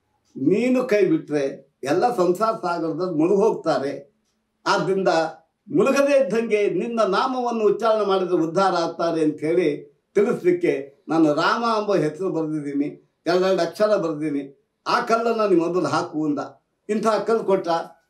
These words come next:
ಹಾಕಿದ ತಕ್ಷಣ ಅದು ತೇಲಿಕ್ಕೆ ಶುರುವಾಯ್ತು. ಕಲ್ಲು ನೀರಲ್ಲಿ ತೇಲೋದು ಅಂದ್ರೇನು?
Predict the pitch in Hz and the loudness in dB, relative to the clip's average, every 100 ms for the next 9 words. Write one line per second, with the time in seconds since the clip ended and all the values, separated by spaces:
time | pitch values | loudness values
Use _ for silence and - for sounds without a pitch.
0 | - 285 285 233 240 208 240 202 196 - | 0 0 0 -2 -2 0 2 4 2 2
1 | 320 339 311 214 185 170 143 - _ _ | 2 4 2 0 0 -2 -4 -10 _ _
2 | _ _ _ _ _ _ - 302 339 349 | _ _ _ _ _ _ 0 2 4 2
3 | 330 311 339 320 320 233 294 294 277 277 | 4 4 4 4 2 2 2 4 2 0
4 | 262 226 214 180 180 - _ | -2 0 0 -2 -4 -10 _